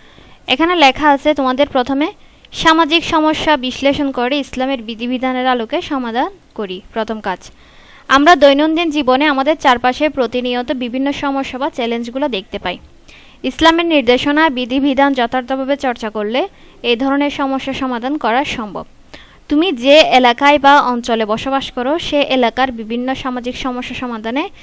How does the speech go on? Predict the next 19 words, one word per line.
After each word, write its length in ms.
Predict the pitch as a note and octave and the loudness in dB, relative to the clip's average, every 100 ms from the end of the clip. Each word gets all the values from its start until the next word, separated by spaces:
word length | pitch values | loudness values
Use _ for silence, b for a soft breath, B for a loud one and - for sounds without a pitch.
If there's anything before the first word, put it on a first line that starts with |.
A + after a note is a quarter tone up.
| B B - | B B -6
ইসলামের 520 | C4 - E4 F4 E4+ | -6 2 2 2 0
বিধিবিধানগুলো 800 | B3 B3 C#4+ C#4+ C4 B3+ A#3+ C#4+ | 0 0 0 2 0 0 -2 -2
বিশ্লেষণ 460 | B3 A#3 G#3+ G#3+ | -4 -6 -8 -8
করবে। 300 | G3 G3 F3+ F3+ - _ - | -8 -8 -8 -12 -18 _ -4
চলো 220 | A#3+ B3+ | 0 0
আমরা 180 | B3+ C#4 | 0 0
কাজ 220 | C4+ - | 0 -2
শুরু 180 | A#3+ A3 | -6 -6
করি 180 | G#3+ G#3+ | -6 -6
তাহলে 380 | G#3+ A3 C#4 G#4 - - - | -6 -4 -4 -6 -12 -20 -4
এই 160 | A#3+ A#3+ | 0 2
আলোকে, 420 | A3+ G#3 G3 F#3+ | 2 0 -6 -6
এই 200 | A#3 B3 | -2 0
আলোচনার 520 | - A#3+ A#3 A#3+ A3+ G#3+ | 2 2 0 -2 -2 0
আলোকে 340 | A3+ G#3+ D4 | 0 0 0
আমাদের 360 | D#4 A#3+ B3 D4+ | 0 0 -2 0
কাজগুলো 460 | B3 A3 G#3+ C#4 | 0 0 -4 -6
করতে 300 | D4+ G3 - | -6 -12 -8
হবে। 220 | G3+ F3+ | -8 -8